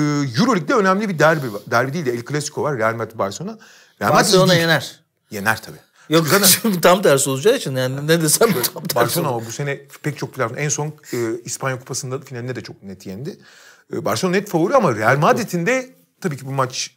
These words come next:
Speaker 1: özel ve Real Madrid'in de artık bir yerden bir kıpırdanması lazım. Ne olursa olsun El Clasico çok önemli maçtır. Ee, Avrupa Ligi'nde de artık, e, takım sayısı azaldıkça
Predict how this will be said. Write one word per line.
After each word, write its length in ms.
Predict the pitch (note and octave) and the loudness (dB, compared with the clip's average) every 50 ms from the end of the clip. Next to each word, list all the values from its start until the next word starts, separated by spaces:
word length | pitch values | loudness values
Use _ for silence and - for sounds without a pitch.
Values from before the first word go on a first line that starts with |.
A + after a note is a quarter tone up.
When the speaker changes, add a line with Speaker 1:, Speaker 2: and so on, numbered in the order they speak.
| _ | _
Speaker 1:
özel 260 | - B2 B2+ A3 A3+ | -6 -4 -2 0 0
ve 40 | E3+ | 2
Real 140 | C3 C3 C3 | 2 2 2
Madrid'in 240 | C#3 F3+ F#3+ D#3 G3 | 2 0 0 0 0
de 60 | D#3+ | 0
artık 240 | D3 D#3+ - - C3 | 0 -2 -2 -6 -4
bir 60 | B2 | 2
yerden 360 | C3+ C#3+ C#3+ C#3+ E3 D#3+ D#3 C#3+ | 4 4 4 4 2 0 0 -2
bir 40 | C3+ | -6
kıpırdanması 580 | - - - C#3+ C#3+ C#3+ D3 D#3+ E3 - - | -8 -8 -4 -2 0 0 0 0 0 0 2
lazım. 200 | C3+ C3+ F3 A3+ G3+ - - - _ - | 2 2 0 -2 -8 -14 -18 -18 _ -4
Ne 80 | A3 | -2
olursa 240 | F3+ B2+ G#2 - C3+ | -2 -2 -2 -4 -6
olsun 120 | B2+ - | -6 -4
El 120 | G3 D#3+ D3 | -4 -4 -4
Clasico 480 | - D3 C3+ C3 - - B2+ A2 - - _ _ _ _ | -4 -4 -6 -6 -4 -6 -6 -6 -6 -10 _ _ _ _
çok 160 | - B2+ G#2 | -12 -8 -6
önemli 240 | G#2+ A2+ B2+ D3+ F3+ | -4 -2 -2 0 2
maçtır. 500 | G3+ G#3+ G3 - - - A3+ - - - _ _ _ - - - - - - _ - F#3 | 2 2 2 0 0 -4 -4 -6 -6 -10 _ _ _ -20 -20 -20 -20 -20 -20 _ -2 0
Ee, 280 | D#3 D3+ D3 D3+ D3+ D#3 E3 - - - - | 2 2 2 2 2 0 0 -2 -6 0 4
Avrupa 460 | D3 D3 E3 G3+ A#3 C#4+ - - E4 | 6 6 6 6 4 2 2 4 4
Ligi'nde 440 | C4+ G#3 G3 D3+ E3 E3+ F3+ A3 G#3+ | 4 4 2 0 -2 -2 0 2 4
de 60 | A3 | 6
artık, 440 | G3 F3+ F3+ F3 - E3 - - - - _ - | 8 8 6 4 0 -6 -8 -10 -20 -12 _ 2
e, 300 | E3+ D#3 D3 C#3+ C#3+ C#3+ D3 D3 - | 2 4 4 2 2 0 -2 -2 -4
takım 240 | - C3+ - G3 | -4 -4 -2 0
sayısı 300 | F#3+ - F#3 E3 - E3 | 2 4 4 4 4 2
azaldıkça 680 | D#3+ D#3 D3 F#3 F#3 F#3 F#3 F#3 - - C#4+ D4+ C#4 A#3+ | 2 4 4 4 4 4 2 0 -2 -2 -2 0 -2 -4